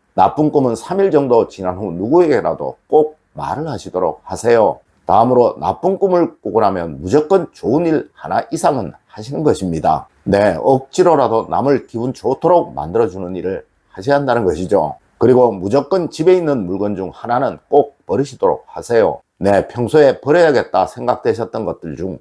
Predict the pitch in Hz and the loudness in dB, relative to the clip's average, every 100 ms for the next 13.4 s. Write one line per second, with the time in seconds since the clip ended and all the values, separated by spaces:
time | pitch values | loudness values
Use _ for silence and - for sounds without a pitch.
0 | _ - 104 131 123 - - 80 82 101 | _ -6 0 0 0 -4 -8 -8 -6 -8
1 | 95 _ _ _ 131 127 123 - 120 64 | -8 _ _ _ -16 -8 -6 0 0 0
2 | - _ - 104 127 127 117 - - 160 | -4 _ 0 4 4 4 4 2 0 2
3 | 175 165 151 139 139 - 123 110 101 85 | 2 2 2 0 -4 -6 -2 -2 -2 -8
4 | - 131 143 147 120 - - 82 135 120 | -10 -8 -2 0 0 -4 -10 -2 -2 -2
5 | 80 67 87 123 127 - _ _ - 117 | -6 -10 -2 -2 -2 -6 _ _ -6 -6
6 | 139 117 90 85 64 _ - 107 117 117 | -6 -2 0 0 -6 _ 0 4 6 4
7 | - - - 196 185 135 104 98 82 - | 2 -4 -4 2 2 2 0 -4 -6 -10
8 | - 127 160 - - 67 78 92 78 _ | -12 -2 0 0 -4 -12 -10 -10 -12 _
9 | - 113 139 113 80 104 82 - _ _ | -8 -6 -6 -8 -4 0 0 0 _ _
10 | 110 120 117 117 117 131 160 160 - - | 2 4 4 2 -2 0 2 2 0 -6
11 | 131 127 117 104 71 90 143 170 139 104 | -4 -2 -2 -4 -4 -2 -2 0 0 2
12 | 87 - - 170 185 190 175 139 - - | 0 -2 -4 -2 2 2 2 0 -2 -12
13 | 80 78 90 104 | -12 -8 -6 -6